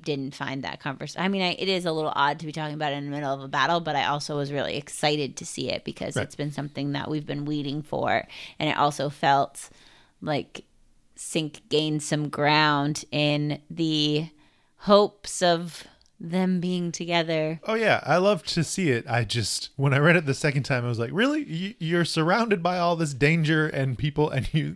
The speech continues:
Speaker 2: you even have to distract two guys to go fight each other because you're in an active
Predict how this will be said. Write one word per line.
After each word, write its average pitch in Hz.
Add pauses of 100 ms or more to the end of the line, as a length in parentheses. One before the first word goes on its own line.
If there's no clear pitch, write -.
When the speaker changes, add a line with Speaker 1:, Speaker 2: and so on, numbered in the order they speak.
Speaker 2:
you 160
even 202
have 185
to 147 (240)
distract -
two 160
guys 147
to 147
go 135
fight 143
each 143
other 147 (300)
because 131 (160)
you're 123
in 123
an 127
active 117